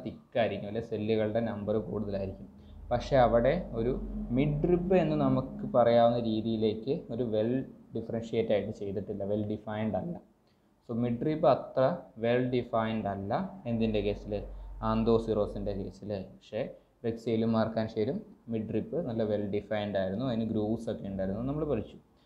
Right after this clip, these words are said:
ആ ഗ്രൂവ്സിൽ വെള്ളം തങ്ങി നിൽക്കുമെന്നും അതിനുശേഷം എന്താ അത് വെജിറ്റേറ്റീവ് റിപ്രഷൻ്റെ പാർട്ടായിട്ട്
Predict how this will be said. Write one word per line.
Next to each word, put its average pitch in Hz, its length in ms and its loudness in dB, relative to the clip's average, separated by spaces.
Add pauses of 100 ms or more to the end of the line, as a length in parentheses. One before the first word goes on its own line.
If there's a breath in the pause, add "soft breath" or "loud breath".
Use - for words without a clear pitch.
(220 soft breath)
ആ 110 120 -8
ഗ്രൂവ്സിൽ 104 380 -2
വെള്ളം 104 280 2
തങ്ങി 104 220 -2
നിൽക്കുമെന്നും 101 460 -4 (460 soft breath)
അതിനുശേഷം 107 460 -4
എന്താ 101 180 -2
അത് 98 120 -4
വെജിറ്റേറ്റീവ് 110 460 -2
റിപ്രഷൻ്റെ 101 440 -6
പാർട്ടായിട്ട് 98 500 0